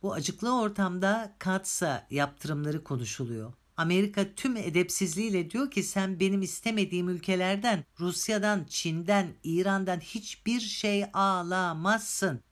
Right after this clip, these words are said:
Enerji de alamazsın, silah da alamazsın.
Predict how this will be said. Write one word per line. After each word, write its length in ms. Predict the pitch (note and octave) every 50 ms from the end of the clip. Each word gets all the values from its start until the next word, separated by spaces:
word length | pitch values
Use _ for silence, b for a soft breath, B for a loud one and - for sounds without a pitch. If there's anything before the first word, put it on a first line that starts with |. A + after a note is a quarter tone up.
| _ _ -
Enerji 440 | F3 F3+ F#3 F#3+ G3 F#3+ G3 F#3+
de 60 | G#3+ F#3
alamazsın, 640 | C#3 B2 A#2 A2 A2 A#2 A#2+ - - G#3 G#3+ A#3
silah 440 | G3+ - - F3+ F3 F3+ E3 C#3 -
da 80 | C3+
alamazsın. 500 | A#2+ A2+ A2+ G2+ G2+ G2+ - - - -